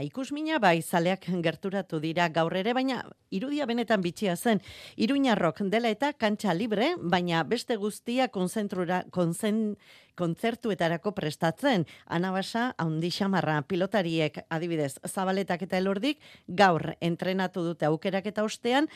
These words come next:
Lasok eta Imazek atzo entrenatu zuten, beste entrenamentu aukerarik ez dute izango Navarra Arenan, e,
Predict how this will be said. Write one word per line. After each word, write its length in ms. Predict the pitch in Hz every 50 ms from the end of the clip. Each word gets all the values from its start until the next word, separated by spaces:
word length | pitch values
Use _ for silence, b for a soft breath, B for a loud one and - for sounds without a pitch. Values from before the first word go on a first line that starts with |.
| B B B
Lasok 400 | - 196 220 - - 202 151 185 -
eta 100 | 175 175
Imazek 460 | 180 185 170 160 - - 151 143 - -
atzo 260 | - 214 247 - 220 180
entrenatu 540 | 170 175 - 202 226 247 240 233 - 254
zuten, 380 | - - 254 220 - 277 320 320 B B B B B
beste 320 | - - 269 - - 208 185
entrenamentu 600 | 185 - 190 190 196 196 185 175 170 160 - 175
aukerarik 520 | 165 160 - 214 196 208 196 170 165 -
ez 120 | 190 180 -
dute 240 | 180 175 147 - 156
izango 640 | 160 160 - - 190 180 185 170 175 165 160 156 151
Navarra 460 | 156 160 160 160 175 185 214 208 180
Arenan, 400 | 165 208 202 185 185 240 311 B B B B B B B B _ _ -
e, 80 | 185